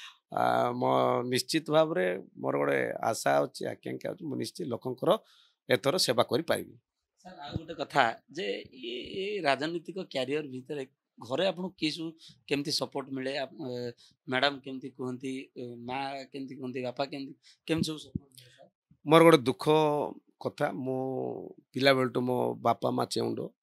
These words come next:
Speaker 1: ମୋ ବାପା ମା କେହି ନାହାନ୍ତି ଛୋଟବେଳଠୁ। ମୋ, ବର୍ତ୍ତମାନ ଘରେ ଅଛୁ, ମୋ ସ୍ତ୍ରୀ ଅଛନ୍ତି, ଆଉ ପୁଅ ଗୋଟେ, ଝିଅ ଗୋଟେ। ପୁଅ ପଢୁଛି, ଝିଅ ବି ପଢୁଛି। କିନ୍ତୁ ମୋ, ମୋ ସ୍ତ୍ରୀ,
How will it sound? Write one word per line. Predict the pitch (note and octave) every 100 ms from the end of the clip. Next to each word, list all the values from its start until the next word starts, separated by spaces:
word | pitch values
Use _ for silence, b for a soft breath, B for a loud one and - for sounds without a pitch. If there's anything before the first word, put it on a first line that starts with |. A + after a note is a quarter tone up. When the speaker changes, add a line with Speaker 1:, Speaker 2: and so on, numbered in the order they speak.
| _ _ _ _
Speaker 1:
ମୋ | A#2+ A2+ A2+
ବାପା | A2 G#2+ -
ମା | A2+ A#2
କେହି | - A2+
ନାହାନ୍ତି | A2+ G#2+ G#2 C3
ଛୋଟବେଳଠୁ। | - A2 B2 A2+ G#2+ G#2
ମୋ, | G2+ _ _ _ _ _ _ _ _ _ _ _ _ - _ _ _ _ _ _
ବର୍ତ୍ତମାନ | _ _ A#2 A#2
ଘରେ | A2+ A#2 A#2+
ଅଛୁ, | A#2+ -
ମୋ | B2+ A#2+ A#2+
ସ୍ତ୍ରୀ | A2 - A2+ A#2+
ଅଛନ୍ତି, | A#2+ - A2+ A#2 - - - -
ଆଉ | A2+ A2+ A2+ A2+ D3+ _ _ _ _ -
ପୁଅ | A#2
ଗୋଟେ, | A2+ -
ଝିଅ | C3 A#2+
ଗୋଟେ। | A2+ A2+
ପୁଅ | - B2+ B2+
ପଢୁଛି, | B2 B2 C3+ G3+ A#3 _ _ _ _ -
ଝିଅ | A#2+
ବି | A#2
ପଢୁଛି। | A2+ G#2+ - F#3 _ b b b _
କିନ୍ତୁ | F3+ E3+ F#3+ F#3 F3+ - _ _ _ _
ମୋ, | G1+ C#3+ D#3+ F3 F3+ F#3 - _ _ _ _ _ _ _ - -
ମୋ | - D3+ D3 D#3+
ସ୍ତ୍ରୀ, | - D3+ A2+